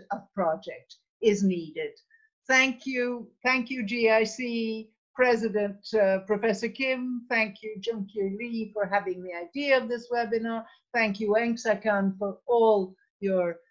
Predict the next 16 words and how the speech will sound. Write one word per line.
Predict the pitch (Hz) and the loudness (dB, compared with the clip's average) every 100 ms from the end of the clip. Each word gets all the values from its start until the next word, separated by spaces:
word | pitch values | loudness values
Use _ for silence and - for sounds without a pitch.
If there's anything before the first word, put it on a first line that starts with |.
| _ _ _ 180 | _ _ _ -4
wisdom | 208 285 226 226 233 262 311 370 - _ _ - | 0 2 2 0 2 2 2 -8 -10 _ _ -4
and | 196 202 202 | 0 2 4
experience. | 220 - - - 277 254 240 240 220 - | 2 2 -8 -2 6 6 6 2 -4 -6
And | 226 240 233 | -4 -2 2
thank | 320 370 311 | 2 2 -2
you, | 269 | -4
Hyun, | 226 285 285 233 214 202 - _ _ - | -4 4 4 4 0 -4 -10 _ _ 2
for | 220 214 | 4 6
giving | 202 254 247 240 | 4 4 4 2
us | 226 196 - | 2 0 -4
the | - 202 185 - | -2 -2 -2 -2
picture | 262 - - 220 202 | -4 -4 -10 -6 -4
from | 202 196 | -2 -2
the | 190 | -2
United | 190 190 190 196 190 | 0 0 -2 -4 -12
States, | - 202 180 175 _ - - | -4 0 2 0 _ -18 -18